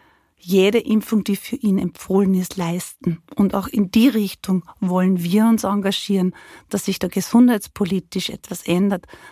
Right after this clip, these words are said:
dass vulnerable Patientengruppen diese Impfungen auf jeden Fall kostenlos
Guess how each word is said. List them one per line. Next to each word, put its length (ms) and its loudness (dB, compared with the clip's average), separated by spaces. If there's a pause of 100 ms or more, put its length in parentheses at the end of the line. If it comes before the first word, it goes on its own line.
dass 260 -6
vulnerable 800 2 (100)
Patientengruppen 920 -4 (340)
diese 220 6
Impfungen 680 0
auf 160 -6
jeden 320 -2
Fall 260 -2
kostenlos 720 -2